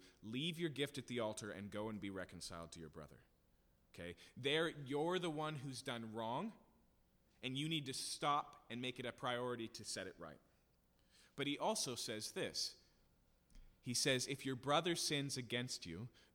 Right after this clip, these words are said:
go to him privately and tell him about it. And if he repents, you receive back your brother." He says, "Even if he doesn't respond, go and bring a close friend and bring him into the relationship."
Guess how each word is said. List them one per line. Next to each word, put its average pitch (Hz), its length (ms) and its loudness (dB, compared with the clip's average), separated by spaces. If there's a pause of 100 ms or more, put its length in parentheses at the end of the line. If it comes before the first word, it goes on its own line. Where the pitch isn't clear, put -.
go 143 280 8
to 156 160 0
him 120 300 0
privately 110 840 4 (920)
and 90 140 -4
tell 101 220 -4
him 80 160 -6
about 64 300 -12
it. - 220 -20 (880)
And 95 100 -6
if 87 100 -6
he 104 80 -4
repents, 98 520 -4
you 107 80 -6
receive 98 380 -4
back 98 240 -6
your 113 80 -8
brother." 120 340 -10 (680)
He 104 60 -6
says, 139 260 4
"Even 208 280 6
if 214 120 6
he 214 100 4
doesn't 185 300 6
respond, 170 560 4 (260)
go 175 320 8
and 180 220 0
bring 185 200 4
a 170 60 4
close 180 380 4
friend 160 320 4
and 139 200 2
bring 185 300 4
him 185 280 6
into 160 260 2
the 139 100 2
relationship." 139 840 0